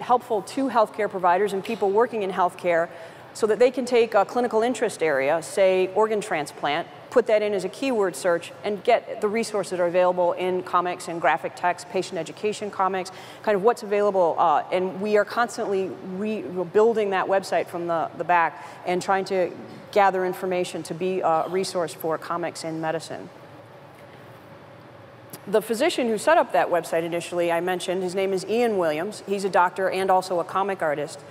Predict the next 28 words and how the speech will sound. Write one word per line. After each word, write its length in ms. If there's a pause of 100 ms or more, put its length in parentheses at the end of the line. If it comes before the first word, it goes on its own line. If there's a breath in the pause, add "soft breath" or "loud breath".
(280 loud breath)
And 100
he 100
did 200
this 200
illustration 640
for 140
an 60
article 340
in 60
the 80
Journal 340
of 80
Medical 380
Humanities. 720 (360 loud breath)
And 80
I 60
really 240
like 240
it 160
because 200
I 60
think 220
it 120
captures 500 (460 loud breath)
what 200
can 340
happen. 640 (320 loud breath)
Um, 420